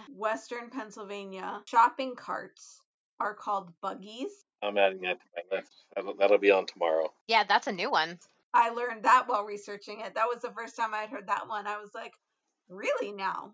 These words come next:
Speaker 1: So there's your fun fact for the day. And probably anybody who listens from Western P A is like, "Well, yeah, I know that."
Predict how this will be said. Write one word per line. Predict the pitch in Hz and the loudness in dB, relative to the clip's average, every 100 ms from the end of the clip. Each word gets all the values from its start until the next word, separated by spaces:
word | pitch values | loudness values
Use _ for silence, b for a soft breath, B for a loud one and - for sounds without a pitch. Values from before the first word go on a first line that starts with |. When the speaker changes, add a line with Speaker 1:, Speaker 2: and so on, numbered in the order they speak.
| _ | _
Speaker 1:
So | - 240 220 202 208 220 _ _ _ 196 | -12 -2 0 0 -2 -12 _ _ _ -12
there's | 202 214 214 | -8 -8 -8
your | 226 | -10
fun | 226 220 226 | -6 -8 -8
fact | 226 233 - | -6 -6 -8
for | - | -16
the | 214 220 | -14 -12
day. | 254 - - | -12 -10 -4
And | 247 | 0
probably | 269 254 254 247 | 8 8 10 6
anybody | 247 247 247 254 | 4 2 2 2
who | 240 | -2
listens | 233 277 214 277 | -4 -6 -8 -6
from | 262 226 | -6 -4
Western | 220 - 214 | -6 -8 -12
P | 240 233 | -8 -4
A | 240 220 | -4 -6
is | 196 | -8
like, | 202 190 - | -10 -10 -8
"Well, | 190 180 _ _ _ _ - | -8 -8 _ _ _ _ -12
yeah, | 190 202 214 - 202 _ _ | -6 -4 -2 -4 -8 _ _
I | 202 | -10
know | 196 214 240 | -10 -12 -14
that." | - | -14